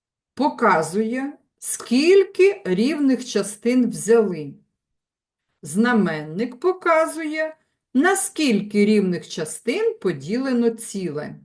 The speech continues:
Нам потрібно знайти одну третю від чисел. Є таке правило, щоб знайти дріб від числа, треба число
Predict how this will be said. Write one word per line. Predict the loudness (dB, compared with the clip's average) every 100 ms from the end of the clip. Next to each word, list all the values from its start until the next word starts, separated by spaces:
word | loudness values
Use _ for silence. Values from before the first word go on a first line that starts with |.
| _ _ _ _ _ _ _ _ _ _ _ -6
Нам | 0 0 -2
потрібно | -6 -4 -4 -4 -4
знайти | -4 -2 0 -2 -4 -8 -4 -4 -6 _ _ _ _ _ _ _ _ _ _ _
одну | 6 6 8 6 6
третю | 4 0 -4 -2 -4 -4 0 -2 -2
від | -8 -4 -4 -4 -14 -12
чисел. | -6 -2 -2 -2 -8 -10 -12 -18 _ _ _
Є | -2 0
таке | 2 -2 -2 -4
правило, | -2 -2 -2 -6 -10 -12 -16 _
щоб | -20 0 2 2
знайти | 0 0 0 4 4 4
дріб | 2 0 -4 -10
від | -10 -10
числа, | -12 -12 -10 -8 -6 -8 -10 _ _
треба | 0 4 4 0 -6 -10 -14 _
число | 0 2 2 -2 -4 -4 -6 -4 -4 -8